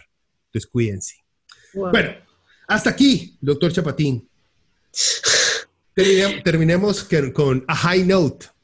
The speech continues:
Speaker 2: <laughs> Literal.
Speaker 1: Literalmente.
Speaker 2: <laughs> Bueno, ni tan high, porque,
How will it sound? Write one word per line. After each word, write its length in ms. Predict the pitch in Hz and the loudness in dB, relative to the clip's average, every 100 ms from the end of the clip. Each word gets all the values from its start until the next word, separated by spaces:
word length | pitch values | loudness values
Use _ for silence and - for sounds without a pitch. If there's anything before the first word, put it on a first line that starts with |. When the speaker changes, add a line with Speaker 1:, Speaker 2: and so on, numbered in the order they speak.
| _ _ _ _ _ | _ _ _ _ _
Speaker 2:
<laughs> 100 | 143 - - 277 262 - 233 233 - - 208 - | -12 -10 -2 -2 -2 -2 -4 -4 -14 -10 -8 0
Literal. 560 | 202 202 170 170 170 _ _ - | 0 2 0 0 -4 _ _ -6
Speaker 1:
Literalmente. 800 | 160 143 131 151 123 101 - - - - - | -4 -4 -6 -8 -10 -12 -18 -14 -14 -8 -2
Speaker 2:
<laughs> 460 | 339 415 - 370 392 _ - _ - 494 440 - | 0 0 -2 -6 -6 _ -20 _ -6 -6 -6 -2
Bueno, 320 | 254 226 208 | 2 4 4
ni 180 | 190 185 | 2 2
tan 220 | 165 175 | 0 2
high, 420 | 190 180 175 165 _ - | 0 2 0 -2 _ 0
porque, 880 | 185 180 - 175 175 170 175 170 | 0 0 0 4 6 6 4 2